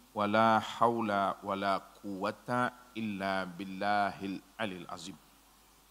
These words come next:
Allahumma faqihna fid din wa 'allimna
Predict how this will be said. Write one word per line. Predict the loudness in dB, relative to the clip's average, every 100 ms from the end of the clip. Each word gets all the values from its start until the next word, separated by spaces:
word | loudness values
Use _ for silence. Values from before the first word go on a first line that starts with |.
| _
Allahumma | 0 8 8 8 2 0 0 0 -2 -10
faqihna | -4 -4 -4 -10 -8 -8 -8 -2 -2 -4 -10 -14
fid | -16 -14 -6
din | -4 -2 -4 -12 -20 _ _ _ -10
wa | -2 -2 -2
'allimna | -2 -2 -2 -2 -4 -4 -6 -8